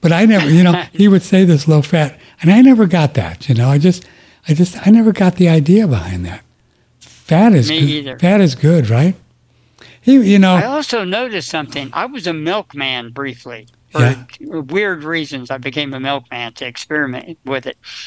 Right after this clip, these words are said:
Speaker 2: And we were told that if a person's out of town for just a couple of days, you can leave cream on their doorstep, but never leave low-fat or no-fat milk on
Speaker 1: I'll
Speaker 2: it
Speaker 1: be
Speaker 2: because
Speaker 1: darned.
Speaker 2: it'll spoil.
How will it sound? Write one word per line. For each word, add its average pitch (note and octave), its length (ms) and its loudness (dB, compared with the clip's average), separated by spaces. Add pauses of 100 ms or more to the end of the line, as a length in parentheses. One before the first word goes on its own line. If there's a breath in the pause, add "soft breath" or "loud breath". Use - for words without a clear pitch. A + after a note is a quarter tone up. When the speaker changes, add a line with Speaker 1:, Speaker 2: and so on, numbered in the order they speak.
(300 loud breath)
Speaker 2:
And F#3+ 460 -6 (540 soft breath)
we G#3 200 -4
were C#4 200 -6
told E3+ 500 -8
that D3 260 -6
if E3 180 -12
a D#3+ 60 -10
person's G#3 460 -8
out F3+ 160 -6
of D3+ 100 -12
town E3+ 260 -8
for D#3 120 -14
just D3 240 -12
a D3+ 60 -10
couple D3+ 320 -12
of C3 80 -14
days, C3+ 500 -8 (180)
you G3 120 -8
can A3 200 -8
leave C4+ 260 -6
cream A#3+ 340 -8
on E3 140 -6
their D3 140 -8
doorstep, D#3 600 -12 (280)
but D#3+ 200 -6
never G#3 560 -8
leave E3+ 440 -6
low-fat D3 560 -8
or C#3+ 100 -10
no-fat C3 480 -10
milk B2+ 260 -12 (100)
on C3 100 -14
Speaker 1:
I'll C3+ 160 2
Speaker 2:
it - 40 2
Speaker 1:
be B2+ 60 -2
Speaker 2:
because B2 200 2
Speaker 1:
darned. G2+ 140 -4
Speaker 2:
it'll F#2+ 80 -12
spoil. C#3+ 540 -8